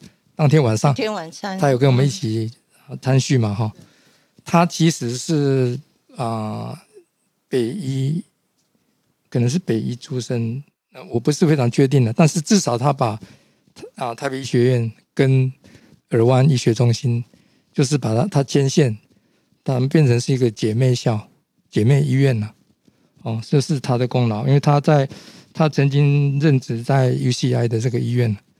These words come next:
Speaker 1: 这个医院叫做，我们看的那个医院叫做 Douglas，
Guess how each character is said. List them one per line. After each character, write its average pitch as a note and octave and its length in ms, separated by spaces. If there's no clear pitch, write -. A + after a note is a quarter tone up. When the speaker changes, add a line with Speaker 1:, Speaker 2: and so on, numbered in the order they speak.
Speaker 1:
这 D#3+ 100
个 C#3+ 80
医 D#3 60
院 D#3+ 140
叫 D3 120
做， C#3 380
我 E3+ 120
们 C3 100
看 F#3+ 120
的 D#3 100
那 D#3+ 80
个 D#3 100
医 D3 40
院 D3 140
叫 D3 120
做 C#3 100
Douglas， B2+ 480